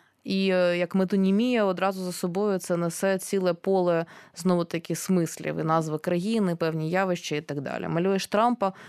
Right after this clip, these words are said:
одразу маєш на увазі дуже багато різних речей. Малюєш Путіна, теж одразу виникає цілий фон, ціла орбіта значень.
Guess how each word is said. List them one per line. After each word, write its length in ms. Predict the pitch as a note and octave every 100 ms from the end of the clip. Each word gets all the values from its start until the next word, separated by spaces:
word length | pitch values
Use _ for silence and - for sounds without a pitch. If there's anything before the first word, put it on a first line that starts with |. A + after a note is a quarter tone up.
| -
одразу 480 | F3+ F3+ F#3+ F#3+ F3
маєш 400 | F3 F3 E3 -
на 100 | E3+
увазі 280 | E3+ F3+ E3
дуже 260 | E3 E3
багато 340 | E3 D#3+ D#3+ D#3+
різних 380 | D#3 D3+ D#3+
речей. 320 | D3+ - - E2
Малюєш 420 | D#3+ D#3 E3 E3
Путіна, 440 | - G#3 F3+ E3
теж 220 | E3 E3+
одразу 420 | D#3 E3 E3 E3 D#3
виникає 540 | D3+ D3+ F3 E3+ E3
цілий 400 | - E3+ D#3+ D#3+ - - -
фон, 300 | - G#3 G3
ціла 280 | F#3 E3+ E3+
орбіта 480 | F3+ F3 E3+ D#3
значень. 480 | C#3+ C#3 A#1 - -